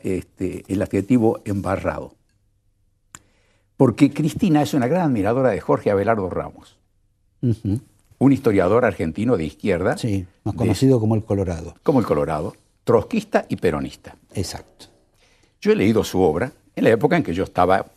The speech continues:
Speaker 1: cerca de esa línea. Eh, y él hablaba en forma muy severa del bonapartismo y lo criticaba duramente.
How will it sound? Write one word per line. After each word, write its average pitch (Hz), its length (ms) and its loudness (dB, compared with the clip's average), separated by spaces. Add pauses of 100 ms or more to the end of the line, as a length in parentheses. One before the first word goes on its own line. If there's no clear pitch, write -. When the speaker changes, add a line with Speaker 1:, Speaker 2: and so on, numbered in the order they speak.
Speaker 1:
cerca 117 280 2
de 82 60 2
esa - 140 -4
línea. - 320 -10 (1200)
Eh, 87 520 -4
y 147 160 4
él 247 180 0
hablaba 151 400 4
en 113 80 -2
forma 135 260 2
muy 202 240 4
severa 135 680 2 (400)
del 113 240 2
bonapartismo 101 880 -2 (680)
y 101 80 0
lo 104 120 4
criticaba 95 540 2
duramente. 185 680 2